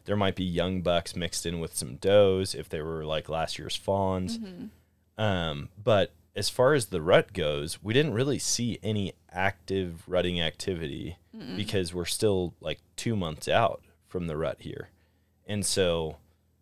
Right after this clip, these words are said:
Speaker 1: uh, we saw a couple mature bucks close to does,
Speaker 2: Mm-hmm.
Speaker 1: but nothing, like, sniffing, right? We're not calling. We're not really doing any scent stuff aside from trying to play the wind so that they don't bust us.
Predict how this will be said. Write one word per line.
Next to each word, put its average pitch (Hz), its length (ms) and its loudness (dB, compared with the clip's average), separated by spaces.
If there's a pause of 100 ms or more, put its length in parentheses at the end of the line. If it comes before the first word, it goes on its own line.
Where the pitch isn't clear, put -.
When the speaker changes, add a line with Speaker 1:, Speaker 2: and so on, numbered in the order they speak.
(320)
Speaker 1:
uh, 85 380 0 (960)
we 101 100 -12
saw 110 300 6
a 85 60 2
couple 101 340 -2
mature 113 400 0
bucks 113 480 0 (200)
close 95 360 -2
to 113 100 -2
does, 120 520 0 (180)
Speaker 2:
Mm-hmm. 208 320 -20
Speaker 1:
but 98 160 2
nothing, 87 400 -2
like, 78 200 -6
sniffing, 82 640 -6 (160)
right? 78 300 -4 (340)
We're 101 120 -2
not 98 280 0
calling. 92 760 4
We're - 80 -6
not 90 240 0
really 92 240 -2
doing 90 320 -2
any 87 160 -2
scent - 400 -2
stuff 73 420 -2
aside 80 340 -2
from 82 180 -10
trying 82 260 -4
to 80 80 -6
play 82 240 -6
the 80 120 -4
wind 82 500 -4 (280)
so - 140 -12
that 78 180 -2
they 87 100 -2
don't 78 280 -6
bust 82 340 0
us. 62 400 -6